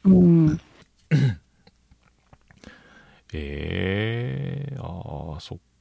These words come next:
Speaker 2: か。でも普通になんか、相手が嫌じゃなければよ。相手が嫌じゃなければ、
Speaker 1: うん。
Speaker 2: な、テレビ見よったりするのの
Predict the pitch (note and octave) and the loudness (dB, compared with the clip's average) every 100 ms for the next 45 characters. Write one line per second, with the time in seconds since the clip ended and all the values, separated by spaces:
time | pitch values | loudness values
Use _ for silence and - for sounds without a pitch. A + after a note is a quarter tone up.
0 | _ C#2+ C2+ - - _ _ _ _ _ | _ -8 -8 -12 -20 _ _ _ _ _
1 | _ _ _ F2+ D2 - - - A3 A3 | _ _ _ -8 -8 -12 -4 2 4 4
2 | G3+ - D#3 E3+ E3+ C3+ G2 E2+ E2+ _ | 2 0 0 6 6 6 4 4 0 _
3 | _ _ _ _ _ _ - _ _ _ | _ _ _ _ _ _ -20 _ _ _
4 | _ _ _ _ _ _ - G3 A#3+ G4+ | _ _ _ _ _ _ 2 2 6 6
5 | A#2+ A2 D3 G#3+ C3+ A2+ G2+ D2+ D2 - | 6 6 6 8 6 6 4 2 -2 2
6 | E3 A#3+ B3+ A#3+ G#3 A3+ D4+ D4+ D4 D#4 | 2 6 6 6 8 6 6 2 6 8
7 | C#4 C4 D4+ C#3+ D#3+ - _ _ _ _ | 8 8 8 8 6 0 _ _ _ _
8 | _ _ - G#2+ G2+ - F3 C#3+ A2 G2 | _ _ 2 2 2 4 6 8 6 4
9 | E2 - _ _ _ _ _ _ _ _ | 2 -8 _ _ _ _ _ _ _ _
10 | A#2 G#2+ G#2+ G#2+ - _ _ G2+ F#2+ F#2 | 4 6 8 6 4 _ _ 0 2 0
11 | A#2+ A2 A2 F#2 F2 G#2 F#2+ D#2+ | 4 6 6 4 6 6 6 2